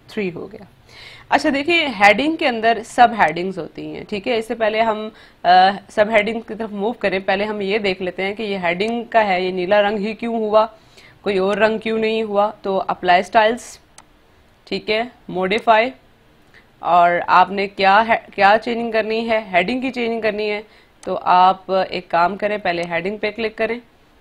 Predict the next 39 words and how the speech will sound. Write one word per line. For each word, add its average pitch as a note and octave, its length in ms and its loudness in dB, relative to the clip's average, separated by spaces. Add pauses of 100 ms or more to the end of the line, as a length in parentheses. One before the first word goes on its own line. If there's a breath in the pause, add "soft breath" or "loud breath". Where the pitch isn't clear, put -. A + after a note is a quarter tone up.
(280)
फिर B3 160 2
मॉडिफाई F3 540 -4
कर C#3 180 -12
दें, - 200 -18 (140)
ठीक G3 160 -8
है। A#3+ 60 -6
ये G3+ 120 -4
अब F#3 140 -4
हेडिंग F3+ 360 0
आपको E3 340 -2
ऊपर F3+ 180 -6
सेलेक्ट E3 380 -8
हुआ D3+ 160 -8
हुआ D3+ 180 -12
है। - 80 -14 (460 soft breath)
रंग G3+ 260 -2
जो A3 160 0
भी A3 140 -4
आप G#3 200 2
करना G#3 240 0
चाहें, G#3 320 0
जैसे F3+ 220 -8
मैं E3+ 220 -6
रंग G3 240 -2
इसका, F#3 640 0 (320 soft breath)
अ, E3+ 180 2
ये E3+ 220 -4
कलर G3+ 280 0
रंग G3+ 180 -2
करना G3+ 200 0
चाहती G3+ 300 -6
हूँ G3+ 300 -6 (160)
और E3 280 -4
इसका F3 240 -8
जो F3 140 -6
साइज F#3+ 420 -2
है G3 160 0
वो F3 160 -4
एक E3 160 -8